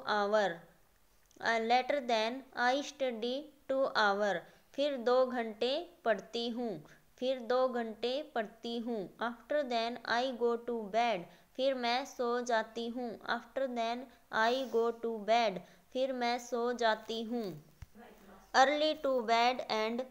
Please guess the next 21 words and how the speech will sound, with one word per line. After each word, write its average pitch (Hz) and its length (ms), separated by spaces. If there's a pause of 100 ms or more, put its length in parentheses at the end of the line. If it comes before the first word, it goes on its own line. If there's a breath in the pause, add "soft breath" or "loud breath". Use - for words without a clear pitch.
(120)
early 262 320 (120)
to 240 180
rise, 202 460 (440)
early 277 400 (120)
to 254 100 (120)
bed 233 380 (320)
and 240 320 (180)
early 247 320 (140)
to 247 60 (160)
rise, 226 340 (180)
जल्दी 262 440
सोना 254 640
और 220 140
जल्दी 220 580
उठना। 226 600 (280 loud breath)
Make 285 360 (100)
healthy, 233 540 (340 loud breath)
wealthy 226 560 (120)
and 220 240 (100)
wise, 202 480 (200)
make 262 380